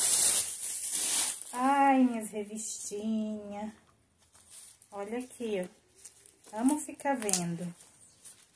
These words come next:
Nossa, a Demilius tá tão bonita, né? Olha. A Demilius, my friends, tá linda, hein? Gente, ó. Olha esse conjunto.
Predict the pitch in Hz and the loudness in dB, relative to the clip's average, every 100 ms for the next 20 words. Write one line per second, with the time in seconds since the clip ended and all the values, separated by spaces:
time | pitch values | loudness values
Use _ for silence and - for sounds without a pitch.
0 | - - - - - 208 269 269 214 220 | -20 -20 -20 -20 -8 -2 2 2 2 0
1 | 214 240 - 226 208 240 311 277 208 254 | 0 -2 -4 -6 0 2 6 6 4 0
2 | - 302 302 311 330 262 320 247 220 - | -2 -2 0 2 4 4 4 0 -2 -12
3 | - - - - - - - - - - | -20 -20 -20 -20 -16 -16 -18 -20 -20 -20
4 | - - - - _ 202 226 226 208 196 | -20 -20 -20 -20 _ -18 -8 -6 -6 -4
5 | 240 277 269 285 311 311 - 320 320 320 | -4 -4 -4 0 0 0 2 6 6 4
6 | - - 196 196 220 277 277 262 277 302 | -2 -6 -6 -2 0 2 4 4 2 -2
7 | - - - _ _ _ _ - - - | -4 -6 -6 _ _ _ _ -18 -16 -18
8 | - - - 190 208 254 269 254 - 220 | -20 -18 -12 -4 4 6 6 0 -4 -2
9 | 277 381 - - - - - - - _ | 0 -2 -4 -10 -12 -20 -16 -14 -14 _
10 | - - _ _ _ _ _ - 247 294 | -20 -20 _ _ _ _ _ -2 2 4
11 | 302 294 - 262 254 302 294 269 214 214 | 6 4 2 0 0 4 4 2 0 4
12 | 220 202 - _ - 202 185 | 4 2 -6 _ -8 -4 -4